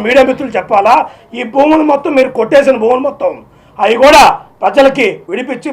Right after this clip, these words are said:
ప్రభుత్వ ఆస్తుల్ని కాపాడాలని ఈ జిల్లా అధికారులను వేడుకుంటూ, మా ముఖ్యమంత్రి గారికి కూడా నేను స్పెషల్గా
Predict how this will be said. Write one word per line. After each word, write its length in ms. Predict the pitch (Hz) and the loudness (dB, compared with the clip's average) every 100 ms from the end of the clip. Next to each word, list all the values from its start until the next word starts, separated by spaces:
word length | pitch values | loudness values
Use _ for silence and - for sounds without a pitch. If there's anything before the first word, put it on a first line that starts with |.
| 214 | -8
ప్రభుత్వ 360 | 220 285 285 226 | -6 -4 0 0
ఆస్తుల్ని 320 | 226 233 185 156 - - | 0 -4 -6 -6 -14 -4
కాపాడాలని 540 | 214 269 247 226 220 254 269 - - | 0 2 2 2 0 -2 -4 -10 -20
ఈ 20 | 170 | -6
జిల్లా 180 | 240 269 247 | 2 4 4
అధికారులను 380 | 262 240 240 214 | 4 2 2 0
వేడుకుంటూ, 420 | 262 285 262 339 294 - - _ - | 0 2 0 2 0 -2 -12 _ -2
మా 80 | 185 214 | 2 2
ముఖ్యమంత్రి 400 | 240 339 302 277 269 | 0 -2 -4 0 2
గారికి 200 | 233 262 | 2 2
కూడా 180 | 233 196 139 - _ - 214 | 4 2 0 -6 _ -12 -6
నేను 180 | 226 160 - _ _ _ _ | -4 -4 -8 _ _ _ _
స్పెషల్గా 480 | 185 190 269 254 | -8 0 2 4